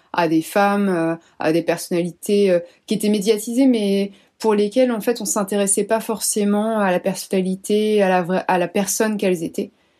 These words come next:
Puis j'ai beaucoup aimé aussi l'évolution que ça a maintenant, euh, le fait de donner la parole à des, euh, à des scientifiques, à des,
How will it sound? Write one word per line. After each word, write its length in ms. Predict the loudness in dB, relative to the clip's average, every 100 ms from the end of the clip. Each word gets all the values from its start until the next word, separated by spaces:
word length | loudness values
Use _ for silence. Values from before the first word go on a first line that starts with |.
| _ _
Puis 120 | -4
j'ai 120 | 0 2
beaucoup 300 | 0 -2 2
aimé 180 | 4
aussi 260 | 2 0 -2
l'évolution 520 | -2 0 -4 -6 -2
que 60 | 0
ça 220 | 0 0
a 40 | 0
maintenant, 520 | -2 -4 -4 -2 -2
euh, 100 | -2 -6 _ _
le 60 | -4
fait 140 | -2
de 120 | -2 -2
donner 240 | 0 2
la 140 | 2 2
parole 320 | 0 0 2
à 60 | 2
des, 240 | 2 0
euh, 160 | 0 -4
à 120 | -2
des 100 | -2
scientifiques, 720 | -2 -4 -4 -8 -6 -4 0
à 60 | 0
des, 320 | 0 0 -2